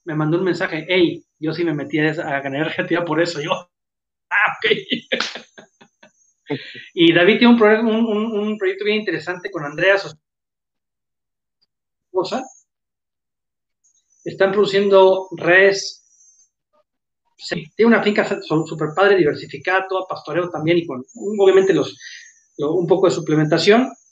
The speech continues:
Ya nos contarán al respecto. Y están llegando también al mercado,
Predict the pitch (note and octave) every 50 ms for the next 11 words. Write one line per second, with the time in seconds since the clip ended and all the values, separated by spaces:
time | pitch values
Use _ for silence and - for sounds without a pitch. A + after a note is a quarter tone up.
0 | _ _ - F3+ F3+ F#3 F#3+ F#3+ - E3 D#3 D3+ D3+ D3+ D#3 E3+ F#3 F3+ E3 D#3
1 | D3+ - - F#3 F#3 F#3+ - - - - _ - - - _ - F#3 F#3 D#3+ -
2 | - G#3 G#3+ A#3 A#3 A#3 A3 A3 A3+ A3+ A3 F#3+ F#3 F#3+ G3 G3 F#3 E3+ D3+ D3+
3 | D3+ C#3+ C3 A#2